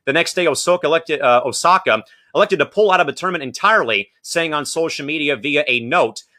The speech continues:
that she ex-, experiences high waves of anxiety before meeting with the media and revealing she has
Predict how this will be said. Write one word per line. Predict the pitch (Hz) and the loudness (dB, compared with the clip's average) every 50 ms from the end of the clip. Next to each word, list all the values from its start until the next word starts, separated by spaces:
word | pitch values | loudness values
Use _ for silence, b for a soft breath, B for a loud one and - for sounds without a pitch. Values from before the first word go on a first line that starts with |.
| _ - | _ 0
that | 123 127 123 | 0 0 0
she | - - 147 | -2 -4 -4
ex-, | 143 - - - - | -4 -4 -8 -8 -8
experiences | 143 127 - - - 170 175 170 143 - - 147 139 113 | -6 -6 -6 -2 0 0 0 0 -2 -6 -6 -6 -6 -8
high | - - 160 185 202 202 | -2 0 2 2 2 2
waves | 175 165 175 180 180 135 143 | 0 -2 -2 -2 -2 -4 -6
of | 131 | -8
anxiety | 143 135 110 - 160 165 170 156 113 101 95 95 - _ _ _ _ | -8 -6 -2 2 2 2 4 2 2 0 0 -2 -6 _ _ _ _
before | 131 - - - 175 175 | -8 -6 -2 -2 0 0
meeting | 151 151 156 160 151 | 0 -2 -4 -4 -4
with | 147 - | -6 -6
the | - 123 | -6 -6
media | 131 147 160 147 143 135 127 123 131 127 | -6 -6 -4 -2 0 2 2 4 4 2
and | 127 120 | 0 0
revealing | 120 120 110 151 151 151 135 | -2 0 0 0 -2 -2 -4
she | - - 147 123 | -6 -6 -4 -2
has | 127 131 123 117 | 0 0 0 -2